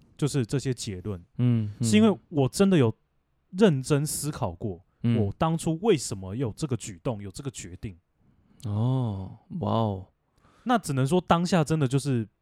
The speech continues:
Speaker 1: 被冲昏了头。
Speaker 2: 嗯。
Speaker 1: 所以你做什么决定，你都觉得是对的。
Speaker 2: 嗯。
Speaker 1: 但人不都这样吗？
Speaker 2: 嗯。
Speaker 1: 在感情中谁不冲动？
Speaker 2: 嗯。
Speaker 1: 对不对？
Speaker 2: 我也必须讲，千万不要后悔自己当初做的事情，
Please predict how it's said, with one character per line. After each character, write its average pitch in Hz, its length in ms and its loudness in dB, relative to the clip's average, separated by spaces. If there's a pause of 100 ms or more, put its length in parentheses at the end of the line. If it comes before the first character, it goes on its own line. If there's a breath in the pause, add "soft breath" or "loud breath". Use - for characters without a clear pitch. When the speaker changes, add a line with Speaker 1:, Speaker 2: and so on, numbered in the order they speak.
(400)
Speaker 1:
被 151 100 4
冲 127 280 0
昏 120 140 2
了 107 140 -2
头。 - 300 -18 (160)
Speaker 2:
嗯。 113 300 0
Speaker 1:
所 202 160 2
以 254 40 2
你 214 120 2
做 196 220 2
什 135 100 -2
么 113 80 -4
决 120 140 -2
定， 139 160 -6
你 101 40 -12
都 127 80 -6
觉 123 120 -4
得 98 60 -2
是 104 100 -8
对 85 240 -8
的。 - 80 -20 (300)
Speaker 2:
嗯。 110 360 0
Speaker 1:
但 220 160 4
人 139 180 4
不 135 80 2
都 156 140 4
这 156 80 -2
样 139 100 0
吗？ 113 220 -4 (200)
Speaker 2:
嗯。 113 200 0
Speaker 1:
在 208 160 2
感 131 180 -2
情 131 200 -2
中 156 180 2
谁 127 160 0
不 147 100 -2
冲 117 220 -4
动？ 104 240 -2 (280)
Speaker 2:
嗯。 107 440 -2
Speaker 1:
对 131 140 2
不 110 60 2
对？ 107 220 2 (260)
Speaker 2:
我 143 180 4
也 156 40 6
必 139 140 0
须 139 160 -6
讲， 107 260 0
千 143 220 -2
万 139 180 2
不 107 100 -2
要 117 140 6
后 113 200 4
悔 98 280 -2 (320)
自 139 140 2
己 107 160 -2
当 107 180 0
初 110 140 -2
做 107 180 -2
的 98 100 -2
事 98 140 -6
情， - 160 -12